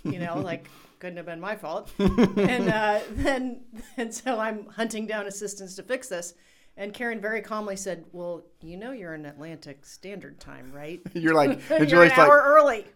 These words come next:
Speaker 1: <laughs>
Speaker 2: Did you, had, did you even know what it was until that moment?
Speaker 1: No. No, and then, so then she explained it to me from the Philippines, okay?
Speaker 2: <laughs>
Speaker 1: And then I remember that day I tried to explain it to you, and you were like,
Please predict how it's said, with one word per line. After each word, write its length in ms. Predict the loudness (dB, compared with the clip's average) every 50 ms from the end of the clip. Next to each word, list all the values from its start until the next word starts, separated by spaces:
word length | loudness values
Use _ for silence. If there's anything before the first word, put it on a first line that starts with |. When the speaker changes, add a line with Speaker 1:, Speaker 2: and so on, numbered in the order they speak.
| -18 -14
Speaker 1:
<laughs> 280 | -14 -14 -14 -10 -6 2
Speaker 2:
Did 200 | 2 4 2 2
you, 60 | 0 2
had, 320 | 4 4 4 4 0 -4
did 180 | 0 0 0 2
you 60 | 2
even 160 | 0 2 2
know 100 | 4 6
what 100 | 6 6
it 80 | 4 4
was 220 | 2 2 2 2
until 220 | 0 -4 -4 -4 -2
that 180 | -2 -2 -2
moment? 380 | -2 -2 -2 -2 -2 -4 -6 -10 -18 -18
Speaker 1:
No. 300 | -10 -6 -2 -2 0 0
No, 60 | -2 -2
and 140 | -2 -2 -2
then, 180 | -2 -2 -2
so 140 | -4 -6 -6
then 160 | -4 -4 -6
she 260 | -6 -6 -8 -6 -6 -6
explained 340 | -6 -8 -10 -10 -10 -10
it 60 | -10 -12
to 80 | -14 -14
me 240 | -14 -14 -14 -16 -20 _ _
from 200 | -14 -12 -12 -12
the 60 | -12
Philippines, 720 | -14 -12 -12 -10 -10 -10 -14 -16 -20 -20 -18 -16 -16 -16 -16 -14 -12
okay? 320 | -4 0 0 0 0 0 -2 -2 -2 -2 -2 -2 -2
Speaker 2:
<laughs> 320 | -2 -4 -6 -6 -6 -4
Speaker 1:
And 160 | -2 -2 -2 0
then 240 | 0 -2 -2 -2
I 100 | -2 -2
remember 380 | -2 -2 -2 -4 -4 -2 -2 -2
that 200 | 0 -2 -2 -2
day 140 | -4 -2 -2
I 100 | -2 -2
tried 240 | -2 -4 -6 -6 -6
to 60 | -6
explain 380 | -10 -10 -10 -14 -12 -12 -10 -10
it 120 | -10 -12
to 100 | -14 -12
you, 320 | -8 -4 -4 -2 -2 -4 -6
and 120 | -8 -8
you 140 | -10 -10 -8
were 100 | -8 -8
like, 280 | -8 -8 -10 -10 -14